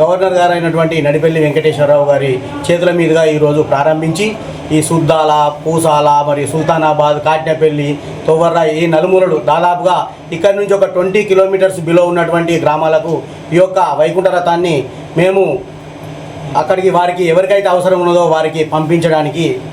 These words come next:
ఏర్పాటు చేయడం వరకు ఈ యొక్క కార్యక్రమాన్ని రూపకల్పన చేసుకొని ఈరోజు ప్రారంభించుకోవడం జరిగింది. ఈ కార్యక్రమంలో పాల్గొన్నటువంటి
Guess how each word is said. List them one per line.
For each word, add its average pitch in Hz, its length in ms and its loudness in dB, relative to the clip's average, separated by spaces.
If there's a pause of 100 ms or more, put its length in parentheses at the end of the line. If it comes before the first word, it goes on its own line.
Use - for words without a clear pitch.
ఏర్పాటు 160 440 0
చేయడం 151 360 2
వరకు 156 260 2 (540)
ఈ 147 100 2
యొక్క 147 160 0 (100)
కార్యక్రమాన్ని 151 560 0
రూపకల్పన 151 480 0
చేసుకొని 160 560 0 (260)
ఈరోజు 156 320 4
ప్రారంభించుకోవడం 147 880 0
జరిగింది. 151 360 0 (420)
ఈ 180 120 2
కార్యక్రమంలో 196 600 2
పాల్గొన్నటువంటి 170 800 0